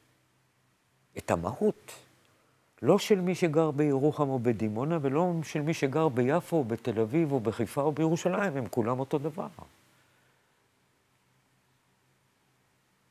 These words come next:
ופתאום אתה אומר, "זה לא טוב, וזה לא משלנו, וזה פח, לא שומר שבת,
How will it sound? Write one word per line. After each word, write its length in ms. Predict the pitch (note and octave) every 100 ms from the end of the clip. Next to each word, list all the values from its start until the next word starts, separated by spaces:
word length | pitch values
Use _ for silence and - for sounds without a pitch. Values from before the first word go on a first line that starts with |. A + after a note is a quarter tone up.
| _ _ _ _ -
ופתאום 720 | G2+ A#2+ C3+ F#3+ - G#3 G3
אתה 200 | G3 G3+
אומר, 360 | F#3+ F#3 G3 F3+
"זה 180 | D#3+ G3
לא 160 | G3+ G3+
טוב, 320 | F#3+ F3+ - - - _ _ _ _ _ _ A2
וזה 320 | D3+ C3 F3+
לא 140 | F#3
משלנו, 720 | F#3 F#3 F#3+ F3 E3 D#3+ D#3 B2 - _ _ - _ -
וזה 380 | C3 D3+ F3 G3 -
פח, 320 | - - F3
לא 120 | F#3
שומר 360 | - F3+ F#3 D3+
שבת, 580 | F#3+ D#3+ D#3+ C#3 -